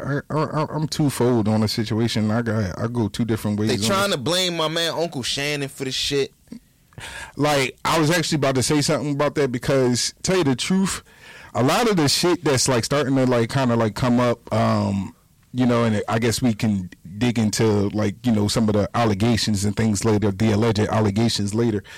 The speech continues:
Speaker 1: or whatever. But, um, I just feel, I just feel like it's weird. The timing of all this is fucking weird when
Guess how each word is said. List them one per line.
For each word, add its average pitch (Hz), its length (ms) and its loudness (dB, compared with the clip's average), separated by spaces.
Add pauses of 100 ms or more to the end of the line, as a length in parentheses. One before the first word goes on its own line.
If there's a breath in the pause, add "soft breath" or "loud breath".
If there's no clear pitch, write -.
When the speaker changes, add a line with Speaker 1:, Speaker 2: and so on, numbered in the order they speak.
(320 loud breath)
Speaker 1:
or 117 80 0
whatever. 110 400 2
But, 107 320 0 (160)
um, 117 460 0 (760 loud breath)
I 139 120 -2
just 156 200 0
feel, 147 480 4
I 147 100 2
just 156 200 0
feel 156 140 2
like 131 260 0
it's 147 220 2
weird. 160 840 2 (120)
The 139 180 0
timing 202 680 0
of 139 200 -2
all 165 220 2
this 170 240 0
is 120 140 -2
fucking 131 760 -2 (160)
weird 113 640 0 (420 loud breath)
when 120 600 2